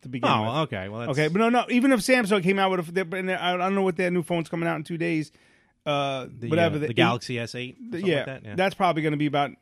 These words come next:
Speaker 1: eight hundred, nine hundred dollars. Guess what? This fat guy ain't paying for it.
Speaker 2: Now, is that because you're just not a techie, or because you're thinking about that money can go to other things?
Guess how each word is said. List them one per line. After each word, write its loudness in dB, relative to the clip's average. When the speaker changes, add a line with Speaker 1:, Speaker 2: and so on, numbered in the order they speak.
Speaker 1:
eight 4
hundred, 2
nine 0
hundred -2
dollars. -2
Guess 2
what? 2
This -4
fat 2
guy 0
ain't 0
paying 2
for -2
it. -16
Speaker 2:
Now, -4
is -4
that -2
because -4
you're -6
just -6
not -4
a -6
techie, -2
or 2
because -2
you're 2
thinking -8
about -6
that -6
money -2
can -8
go -2
to -6
other -4
things? -8